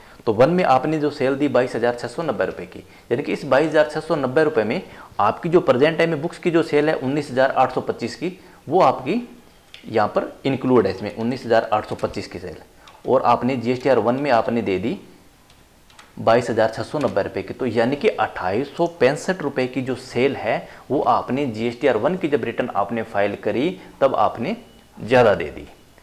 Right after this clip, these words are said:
तो अब इसका मतलब ये भी हो सकता है भी, आपने अट्ठाईस सौ पैंसठ रुपये का कोई एक ऐसा invoice हो जो आपने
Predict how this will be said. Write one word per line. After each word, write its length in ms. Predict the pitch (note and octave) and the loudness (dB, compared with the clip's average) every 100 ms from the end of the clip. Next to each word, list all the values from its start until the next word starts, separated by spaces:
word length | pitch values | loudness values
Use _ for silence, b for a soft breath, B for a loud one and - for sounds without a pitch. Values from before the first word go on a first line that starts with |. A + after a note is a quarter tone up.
| b b | b b
तो 60 | - | -2
अब 160 | A2 - | -2 -2
इसका 220 | - A#2+ | 0 2
मतलब 260 | A#2+ B2 | 2 2
ये 160 | A#2+ C#3+ | 0 0
भी 120 | C3+ | 0
हो 100 | C3 | -2
सकता 200 | C3 B2 | -2 0
है 60 | B2+ | 4
भी, 60 | B2 | 4
आपने 220 | A#2+ B2+ | 2 0
अट्ठाईस 260 | A2+ G#2+ | -2 -2
सौ 60 | A#2 | -2
पैंसठ 320 | - A#2+ B2+ | -4 -4 -4
रुपये 220 | B2 A#2+ | -4 -2
का 100 | B2 A#2+ | 0 -2
कोई 180 | C#3 | -2
एक 300 | - A#2 - - | -4 -6 -8 -6
ऐसा 240 | G#2+ - | -4 -2
invoice 400 | B2+ A#2 A#2+ C3 | -2 2 0 2
हो 180 | C3 C3 B B | -2 -2 B B
जो 140 | A2 C#3 | 0 2
आपने 420 | D3+ G#3 B2+ F3 | 4 2 0 -2